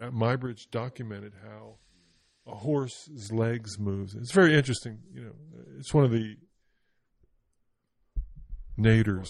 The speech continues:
of photography, the high points and, uh,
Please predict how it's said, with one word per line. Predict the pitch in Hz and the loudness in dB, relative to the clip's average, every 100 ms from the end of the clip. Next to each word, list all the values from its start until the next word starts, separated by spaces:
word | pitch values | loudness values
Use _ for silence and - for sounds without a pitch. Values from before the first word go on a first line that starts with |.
| - 87 | -14 -16
of | |
photography, | - 95 - 98 95 98 95 104 | -14 -10 -4 -4 -4 -10 -16 -16
the | 101 98 | -14 -14
high | - 104 107 | -12 -10 -12
points | - 104 107 - | -12 -12 -14 -14
and, | 107 | -14
uh, | 107 | -14